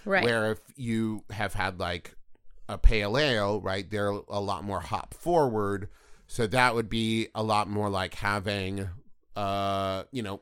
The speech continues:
Speaker 2: like, a fruity something, or
Speaker 1: <laughs>
Speaker 2: Peppa's great. Um, you know, like eating blueberries or raspberry, right?
Speaker 1: Or
Speaker 2: Where
Speaker 1: juniper
Speaker 2: Or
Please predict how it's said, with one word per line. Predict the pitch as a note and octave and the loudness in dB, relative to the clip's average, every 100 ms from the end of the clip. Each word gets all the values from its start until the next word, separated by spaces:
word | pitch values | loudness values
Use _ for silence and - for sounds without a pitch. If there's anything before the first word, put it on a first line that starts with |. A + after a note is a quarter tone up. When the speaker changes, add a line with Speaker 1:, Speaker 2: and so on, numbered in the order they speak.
| - | -8
Speaker 2:
like, | A2 | -8
a | G#2 | -8
fruity | - B2 A#2 G#2 G2+ F#2+ - - - - - | -6 -4 -2 -2 -4 -6 -12 -16 -16 -18 -16
something, | - - G2 G2 F2 D#2+ F#2 G#2+ - | -8 -4 -4 -6 -10 -8 -10 -10 -8
or | B2 G#2+ G2 F#2 | -4 -2 -2 -4
Speaker 1:
<laughs> | G4 E4 F#4+ F4 E4 D#4+ D#4+ D4+ D#4+ D4+ D4 D4 D4 D4 C#4+ - - - - - - - - | -8 -12 -14 -14 -16 -14 -10 -10 -10 -14 -16 -14 -16 -16 -16 -16 -14 -16 -16 -14 -14 -12 4
Speaker 2:
Peppa's | - A2+ F#2 D#2 | 6 6 0 -2
great. | G#2+ E2 E2+ - - - - | -2 -2 -2 -6 -12 -10 0
Um, | A#2+ G#2 G2+ A2 | 4 4 2 4
you | G#3 | 4
know, | C3+ C#3 B2+ | 4 2 -2
like | - E3 | 0 2
eating | F3+ G3+ | 4 2
blueberries | G3+ C4 E3 B2+ G#2+ G2 F#2+ | 4 2 4 2 2 0 -2
or | C3+ | -2
raspberry, | C3 D3+ C#3 A#2 E2+ | 0 0 0 -2 -4
right? | G#2+ A2 A2 G2+ | 0 2 0 0
Speaker 1:
Or | G#3+ | 0
Speaker 2:
Where | G2 | 0
Speaker 1:
juniper | F2 B3 A#3 F3 | 0 2 4 2
Speaker 2:
Or | - | -2